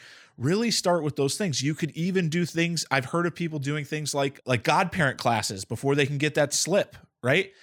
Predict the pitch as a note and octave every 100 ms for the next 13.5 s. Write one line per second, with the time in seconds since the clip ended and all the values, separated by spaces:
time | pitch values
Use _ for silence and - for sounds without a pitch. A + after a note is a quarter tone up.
0 | - - B2 C3+ C3+ F3+ F#3 C#3+ B2 D3
1 | F#3+ G3+ G#3 G3+ - E3+ E3 - - D3
2 | F#3 F#3+ C3+ A2+ A2 G#2 - A#2+ C#3+ D3
3 | D3 D3+ F3 - F#3 D#3+ B2+ C3 A2 F#2+
4 | - - - _ A#2 C3+ C3+ D#3 D#3 D3+
5 | E3+ - C#3 C3+ D3 F3 B2 A#2 B2 D3
6 | C3 B2+ C3 D#3+ F#3 - F2 _ - -
7 | - A#2+ A#2+ A2+ - C#3 E3 F#3+ F#3+ E3+
8 | D#3 C#3 - C#3+ C#3+ A#2+ - C#3 C#3 -
9 | D3+ D3+ B2+ - D#3+ F3 D3+ C#3+ C3+ D#3+
10 | D3 - - - C#3+ C#3+ A2+ B2+ D3 F3
11 | C3 G#2+ G#2+ G#2 - _ _ - - C#3
12 | D#3+ E3+ E3 - C3 C3+ C#3+ C#3 C#3 B2+
13 | G#2+ - A#2 G2 -